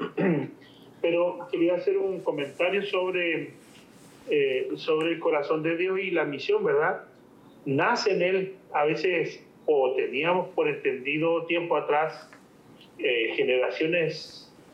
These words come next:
anteriores a las nuestras, que la gran comisión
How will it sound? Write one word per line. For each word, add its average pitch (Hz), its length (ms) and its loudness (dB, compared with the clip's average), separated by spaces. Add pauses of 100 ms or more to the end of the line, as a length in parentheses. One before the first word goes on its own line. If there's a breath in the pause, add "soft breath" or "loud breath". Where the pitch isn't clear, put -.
anteriores 147 720 0
a 170 60 4
las 151 180 2
nuestras, 180 520 0 (960)
que 143 400 2
la 139 100 4
gran 170 240 2
comisión 175 1160 -2